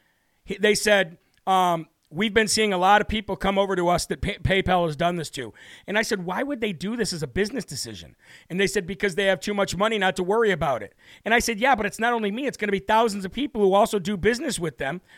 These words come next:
Thank you, Marle-, um, Marlette. God bless you. I, I thank you so much. I'm glad you like the show. I said, "It's not only me. It's thousands of people who will no longer do business with them because of what they did to me." And she says, "Yeah, I don't know. It's not a good business model." Before you know it, she said, "They'll go broke."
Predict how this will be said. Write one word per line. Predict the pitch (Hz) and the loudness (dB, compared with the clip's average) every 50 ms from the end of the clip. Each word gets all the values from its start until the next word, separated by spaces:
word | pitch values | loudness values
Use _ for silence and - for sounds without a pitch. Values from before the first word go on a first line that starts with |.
| _ _ - | _ _ 2
Thank | 226 247 247 185 214 | 2 2 2 0 0
you, | 233 220 | 0 4
Marle-, | 214 208 208 208 208 - | 6 6 6 6 6 6
um, | 202 208 202 202 202 196 190 190 190 170 160 - _ - | 6 6 8 8 8 8 8 6 4 0 -6 -10 _ 0
Marlette. | 180 202 202 196 196 202 208 214 - 175 | 2 4 4 6 6 4 4 4 2 0
God | 208 208 208 170 | 2 2 2 2
bless | 190 202 208 202 - - | 2 2 2 2 0 -2
you. | 175 170 | 0 2
I, | 175 180 190 - | 2 2 2 0
I | 170 190 185 | -2 -4 -4
thank | - - 202 208 175 | -2 -2 -4 -4 -6
you | 185 | -10
so | 160 - 185 | -6 -4 -2
much. | 185 190 180 139 - - - - - - _ - | 0 0 -2 -2 -4 -8 -16 -20 -20 -20 _ -4
I'm | |
glad | 147 185 196 196 185 160 | 2 6 6 6 6 2
you | 180 175 | -2 -2
like | 175 180 - | -2 -6 -6
the | - | -6
show. | 151 - - 185 147 110 - - - - - _ | -6 -4 -2 -2 -2 -4 -6 -12 -20 -20 -12 _
I | - 196 | 0 2
said, | - 254 233 | 4 4 2
"It's | 214 - - | 2 2 0
not | 233 262 269 277 | 2 4 6 6
only | 262 226 202 180 | 4 4 0 0
me. | 175 220 269 262 233 180 - _ _ _ _ - | -2 -2 -4 -4 -6 -6 -10 _ _ _ _ -6
It's | 208 - | -6 -2
thousands | - 240 277 285 247 196 214 202 | 0 2 2 2 2 0 -4 -8
of | 214 - | -8 -6
people | 262 285 294 - 294 202 | -6 -6 -4 -4 -4 -4
who | 208 | -2
will | 214 214 214 | -2 -2 0
no | 214 220 | 0 2
longer | 220 220 214 214 208 214 | 2 2 2 0 -2 -4
do | 190 208 | -4 -2
business | 185 214 247 240 277 294 202 170 | 0 0 0 0 -2 -4 -4 -4
with | 190 196 | -4 -4
them | 196 196 | -2 -2
because | 196 196 - 196 185 | -4 -4 -4 -6 -4
of | 185 | -4
what | 196 202 | -4 -2
they | - 190 175 | -4 -4 -4
did | 156 233 262 226 | -4 -4 -4 -4
to | 240 | -8
me." | 185 117 80 - - - - - _ _ | -10 -10 -12 -16 -20 -20 -20 -20 _ _
And | 143 151 | -10 -8
she | - 175 | -6 -6
says, | 165 - 185 151 135 | -4 -4 -4 0 2
"Yeah, | 214 208 214 | 4 6 6
I | 208 196 | 6 6
don't | 196 196 190 | 4 2 2
know. | 214 220 180 | 2 2 0
It's | 170 - | 0 0
not | 185 175 180 | -2 -2 -2
a | 165 | 0
good | 185 185 151 139 | -2 -2 0 2
business | 196 202 185 196 175 - | 0 0 2 -2 -6 -4
model." | 160 165 160 151 135 | -4 -4 -4 -4 -4
Before | 131 143 - 196 196 190 | -8 -6 -2 0 2 2
you | 180 180 | 4 6
know | 190 208 208 | 6 6 6
it, | 185 147 | 6 2
she | - - 156 | -2 -8 -8
said, | 147 - 185 165 | -4 -4 -4 -4
"They'll | 170 160 | -2 0
go | 175 175 165 | 2 2 2
broke." | 160 190 202 180 - - | 2 2 0 0 0 -6